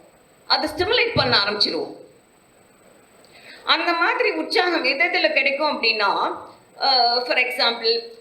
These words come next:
ஹம், குடி, அஹ், சிகரெட்டு, கஞ்சா, அஹ், ப-, மொபைல், அஹ், ஃபோனோகிராம்ஸ், இந்த மாதிரியான விஷயங்கள்ல ஷார்ட் பிளஷர் கிடைக்குது அப்படின்னு தெரிஞ்சிருச்சுன்னா,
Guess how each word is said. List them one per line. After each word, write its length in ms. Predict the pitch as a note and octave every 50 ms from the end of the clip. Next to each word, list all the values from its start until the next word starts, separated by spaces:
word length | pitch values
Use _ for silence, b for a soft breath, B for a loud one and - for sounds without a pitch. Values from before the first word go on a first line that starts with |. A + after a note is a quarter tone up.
| - - -
ஹம், 840 | - G#3+ A3 G#3+ G#3+ G#3 G#3 G#3+ G#3 G#3 G#3 G#3 G3+ G#3 G#3+ G#3 -
குடி, 580 | - C#4+ C4 B3 A#3+ A#3 A3+ A3+ - - - - - _ _ _ -
அஹ், 220 | - A3 G#3+ G#3+ A3+ A3
சிகரெட்டு, 640 | - C4 - C4+ B3 B3 B3 B3 B3 G#3 G3+ G3+ G3+ G3+ - - - - - -
கஞ்சா, 720 | B3 B3 C4 B3+ - A#3+ G3+ G3+ G#3 G#3 - - - - - - - -
அஹ், 300 | G#3+ G#3 G3 G3+ G3+ - - - -
ப-, 1000 | - A#3 A3 G#3 G#3 G3+ G3 G3 G3 G3 F#3+ F#3+ F#3+ F#3 F#3+ F3+ F3+ F#3+ G3+ G3+ - - -
மொபைல், 640 | - G#3+ A#3 A#3+ A#3+ C4 B3 A#3 G#3+ G#3 G#3+ G#3 - - - - - _ _ -
அஹ், 20 |
ஃபோனோகிராம்ஸ், 840 | A3 A3 A#3 A3+ D4 C#4+ D4 D#4+ C4+ B3 A#3 G#3+ G#3 G#3 G#3 - -
இந்த 220 | B3 C#4 D4+ D4+
மாதிரியான 680 | C#4+ C4 B3 C4 D4 D#4+ D4 C#4+ C4 B3 A#3 A#3 A3+
விஷயங்கள்ல 520 | G#3+ G#3+ A3 A#3+ A#3+ A3+ G#3+ G3 G3 G#3 B3+
ஷார்ட் 460 | - - - D4 C#4+ D4 D4+ D4 C4
பிளஷர் 380 | B3+ B3+ - D4 B3+ - - B3+
கிடைக்குது 580 | A#3 B3 B3+ B3+ B3+ A3+ A#3+ B3 A3 - F#3+
அப்படின்னு 380 | - G#3 G#3+ A#3 C#4 D4+ - -
தெரிஞ்சிருச்சுன்னா, 840 | C4+ A#3+ A#3 C4 C#4+ - C#4 C#4 - - B3 G3+ F3+ E3 F#3 A#3+ D#4+